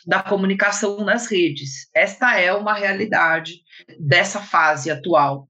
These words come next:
né, do capitalismo neoliberal, que o trabalho tá, em grande parte, uberizado, né, se a gente quiser aí usar a expressão que muitos economistas estão dizendo. Então, temos aqui um problema. Ainda assim, né, o que nos resta dentro do que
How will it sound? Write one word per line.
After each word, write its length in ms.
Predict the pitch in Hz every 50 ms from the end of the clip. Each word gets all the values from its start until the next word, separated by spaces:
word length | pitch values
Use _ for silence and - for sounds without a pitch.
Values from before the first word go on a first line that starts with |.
| _ _
né, 200 | 160 - - -
do 100 | - 135
capitalismo 840 | 135 156 156 - - _ - 156 151 147 147 147 147 143 143 - - - _ _
neoliberal, 880 | 160 165 160 160 160 156 156 147 143 180 180 165 143 139 139 - - _ - - - - _
que 80 | - 214
o 60 | 196
trabalho 460 | 202 208 - - 131 139 147 160 151
tá, 200 | - 151 143 151
em 140 | 170 180 185
grande 320 | 160 147 147 147 147 -
parte, 460 | - - 160 147 - - - 196 196 -
uberizado, 920 | 170 143 139 156 143 160 165 147 139 151 139 135 131 - 127 120 123 135 135
né, 240 | 143 156 180 190 190
se 160 | - - 170
a 20 | -
gente 300 | 156 156 139 135 - -
quiser 320 | 143 139 139 139 143 139
aí 220 | 135 139 139 -
usar 220 | 139 139 - - 143
a 20 |
expressão 520 | - - - - - 76 - - 151 143 135
que 100 | 135 -
muitos 260 | 143 139 139 139 - -
economistas 720 | 160 147 - 147 147 147 143 139 135 139 - - 151 143
estão 220 | - - 143 143 147
dizendo. 440 | 147 165 165 160 151 139 135 131 - _ _ _ _ _ _ _ _
Então, 180 | - 147 156 160
temos 300 | 143 170 170 170 170 170
aqui 240 | 180 180 - - 175
um 160 | 175 175 170
problema. 540 | 139 190 196 202 190 170 147 139 139 135 -
Ainda 460 | - 220 240 277 320 339 311 240 233
assim, 580 | 208 208 - - - 247 262 294 285 233 190 156
né, 280 | 160 165 190 214 226 -
o 140 | 220 220
que 140 | - - 285
nos 240 | 269 254 226 202 185
resta 600 | 170 196 202 233 277 311 285 - - - 185 170
dentro 360 | 160 170 202 214 220 202 190 170
do 100 | - 165
que 140 | - - 156